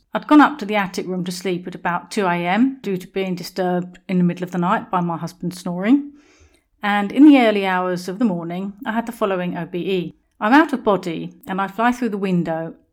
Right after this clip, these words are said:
only to suddenly hear my husband come in the room and tell me not to go off flying. It's not the first time that I've had this sort of experience. Anyway, as I hover outside the window, I tell him it's perfectly fine. Why doesn't he try it too?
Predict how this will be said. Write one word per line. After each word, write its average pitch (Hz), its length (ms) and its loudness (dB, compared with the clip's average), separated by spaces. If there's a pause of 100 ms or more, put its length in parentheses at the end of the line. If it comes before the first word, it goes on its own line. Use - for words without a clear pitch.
only 254 320 4
to 233 100 -6
suddenly 277 380 6
hear 190 220 0
my 180 140 0
husband 247 400 2
come 175 220 -4
in 170 80 -6
the 185 80 -4
room 180 360 -2
and 214 140 -6
tell 196 160 -2
me 180 140 -2
not 180 180 -4
to - 80 -20
go 160 160 -4
off 170 140 -6
flying. 202 580 0 (420)
It's 202 140 -8
not 349 120 2
the 311 40 0
first 254 380 2
time 175 240 -2
that 170 120 -4
I've 180 140 -2
had 190 220 -6
this 185 140 -6
sort 180 220 -6
of 180 60 -8
experience. 180 840 -6 (280)
Anyway, 180 360 0
as 269 160 0
I 330 100 4
hover 220 280 2
outside 180 480 0
the 202 80 -8
window, 190 540 0 (340)
I 220 60 -2
tell 311 240 6
him 240 120 8
it's 175 120 -6
perfectly 262 480 2
fine. 160 580 0 (140)
Why 247 240 4
doesn't 180 260 -2
he 208 80 -4
try 180 280 -6
it - 100 -20
too? 185 320 -2